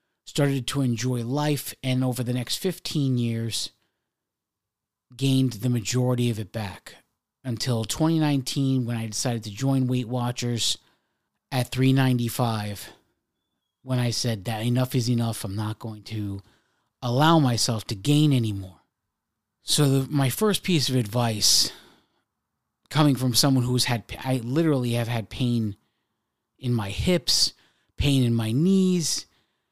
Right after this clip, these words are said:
I mean, pain in the low back, everywhere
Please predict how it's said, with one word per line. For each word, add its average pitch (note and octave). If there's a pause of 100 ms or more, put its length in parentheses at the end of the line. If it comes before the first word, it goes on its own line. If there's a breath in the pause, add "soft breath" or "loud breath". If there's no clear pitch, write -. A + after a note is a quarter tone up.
(220)
I D3
mean, C3
pain D3
in C3+
the A#2+
low A#2+
back, D3+ (920)
everywhere C3+